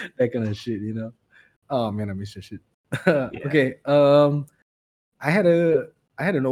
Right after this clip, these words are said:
Speaker 1: okay week, but I've been feeling pretty good this week. Um,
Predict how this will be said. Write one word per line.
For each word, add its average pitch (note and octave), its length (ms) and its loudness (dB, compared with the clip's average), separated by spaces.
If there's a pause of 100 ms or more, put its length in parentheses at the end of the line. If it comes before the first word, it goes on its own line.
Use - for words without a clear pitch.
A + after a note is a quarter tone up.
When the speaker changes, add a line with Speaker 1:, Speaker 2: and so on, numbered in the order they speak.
Speaker 1:
okay D#3 160 0
week, B2+ 320 -4
but A#2 160 -4
I've A#2 160 -6
been B2+ 100 0
feeling C#3 420 0 (280)
pretty B2+ 160 -2
good B2 180 -4
this A2 220 -8
week. B2 320 -6 (480)
Um, G2+ 480 -10